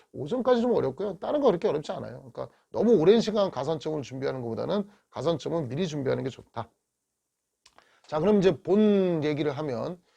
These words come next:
초시생이 어떻게 하면은 시험을 빨리 붙을까라고 생각했을 때 이제 공부 습관의 잘못이거든요. 그러니까 일단은 학원 강의 들으셔야 돼요. 어떤 학생들은 학원 강의 안 듣고 자기가 책을 보고 나서 공부할 수 있다고 생각하는데 저만 해도 강사 경력이 지금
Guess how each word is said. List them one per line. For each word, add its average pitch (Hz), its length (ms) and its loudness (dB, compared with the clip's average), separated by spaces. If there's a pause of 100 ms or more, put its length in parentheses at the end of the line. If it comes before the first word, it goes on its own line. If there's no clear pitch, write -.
(260)
초시생이 247 400 2
어떻게 151 420 -2
하면은 247 300 4
시험을 220 380 0
빨리 185 220 2
붙을까라고 135 800 -4
생각했을 113 560 -6
때 147 280 -4 (680)
이제 139 100 -8
공부 196 300 0
습관의 247 340 2
잘못이거든요. 143 800 -2
그러니까 135 180 -8
일단은 233 280 0
학원 262 280 2
강의 247 220 4
들으셔야 123 400 -4
돼요. 110 300 -8 (360)
어떤 233 280 0
학생들은 220 520 4
학원 240 300 2
강의 233 180 4
안 135 140 -2
듣고 147 220 -4
자기가 185 340 0
책을 240 320 0
보고 196 160 2
나서 160 260 0
공부할 139 320 -4
수 139 120 -8
있다고 135 240 -6
생각하는데 143 720 -2 (540)
저만 233 320 4
해도 180 480 4
강사 175 300 -2
경력이 175 460 -2
지금 117 340 -8